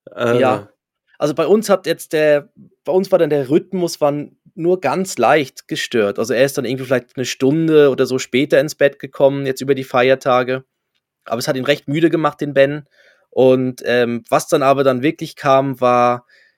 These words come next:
Speaker 2: ähm, er ist dann zwischen Weihnachten und Neujahr ist er, hat er eine Erkältung bekommen. Oder, ja, Erkältung.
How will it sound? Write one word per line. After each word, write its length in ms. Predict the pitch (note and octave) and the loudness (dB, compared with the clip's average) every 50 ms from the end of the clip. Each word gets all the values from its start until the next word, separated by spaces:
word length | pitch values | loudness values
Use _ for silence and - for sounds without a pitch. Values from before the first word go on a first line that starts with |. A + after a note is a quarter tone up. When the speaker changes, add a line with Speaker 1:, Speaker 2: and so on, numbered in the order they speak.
| _ _ _ _ _ | _ _ _ _ _
Speaker 2:
ähm, 420 | A#2+ A#2 A#2 A#2 A#2 A#2 A#2 G#2 - | -4 -4 -4 -4 -6 -8 -8 -8 -4
er 160 | B2+ B2+ B2 | -4 -2 -2
ist 140 | C3 - - | -2 -4 -4
dann 120 | C3 B2 A#2+ | -6 -6 -6
zwischen 500 | - - B2 B2+ - - B2 A2+ G#2+ A2 | -6 -6 -4 -4 -4 -4 -6 -6 -4 -4
Weihnachten 520 | A2+ A2 C#3 D3+ D#3 C#3+ C#3 - _ B2 | -2 0 0 0 0 -2 -4 -6 _ -6
und 140 | A#2 A#2 A2+ | -6 -4 -2
Neujahr 640 | A2+ A2+ B2+ D3 D#3+ D#3 D3 C#3 C#3+ C#3+ B2+ - - _ | 2 2 2 4 4 4 4 6 6 6 4 2 -2 _
ist 200 | - A#2+ - - | -14 -12 -6 -2
er, 440 | B2 A#2+ A#2 A2+ A2+ A2 A2+ A2 _ _ _ _ _ | 0 2 2 2 0 -2 -8 -16 _ _ _ _ _
hat 140 | - A#2+ - | -10 -6 -4
er 80 | B2+ B2 | -4 -2
eine 200 | A#2+ A#2 - - | -2 -4 -6 -6
Erkältung 600 | A#2+ - - - A#2+ A2 A2+ A#2 - C3 B2 A#2+ | -10 -12 -6 -4 -2 -2 -2 -2 -4 -4 -4 -2
bekommen. 460 | G#2+ A#2 - - A2 E2+ D#2 D#2 - _ _ _ _ _ _ _ _ _ _ _ _ _ _ _ _ _ _ | -4 -6 -6 -4 -4 -4 -4 -8 -16 _ _ _ _ _ _ _ _ _ _ _ _ _ _ _ _ _ _
Oder, 360 | - A2+ A2 A2 G2+ - - - - F2 E2+ - | -4 -2 0 -2 -2 -4 -10 -18 -20 -20 -20 -6
ja, 300 | A#2+ B2 C#3+ C#3+ C3+ - - | -2 0 0 0 -2 -6 -12
Erkältung. 520 | G#2+ - - G2 F#2+ G2 - - E2+ | -14 -10 -8 -8 -8 -8 -12 -18 -20